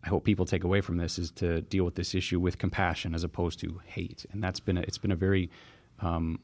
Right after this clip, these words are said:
wonderful dialogue and very personal for a lot of people. You know, they see themselves on stage, they see their parents, um,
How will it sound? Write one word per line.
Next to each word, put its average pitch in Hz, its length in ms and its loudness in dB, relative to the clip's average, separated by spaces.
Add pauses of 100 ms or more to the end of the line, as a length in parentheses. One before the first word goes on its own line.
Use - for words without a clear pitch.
(120)
wonderful 92 800 0 (100)
dialogue 90 460 0
and 104 120 2
very 143 180 2
personal 107 680 0
for 90 80 -2
a 85 60 -2
lot 85 180 -2
of 85 80 -10
people. 98 320 -6
You 101 100 -4
know, 92 80 -2
they 90 120 0
see 98 220 -4
themselves 90 560 -2
on 90 140 -4
stage, 85 480 -4
they 87 100 -6
see 90 380 -4 (480)
their 92 160 0
parents, 92 600 -4 (220)
um, 85 340 -2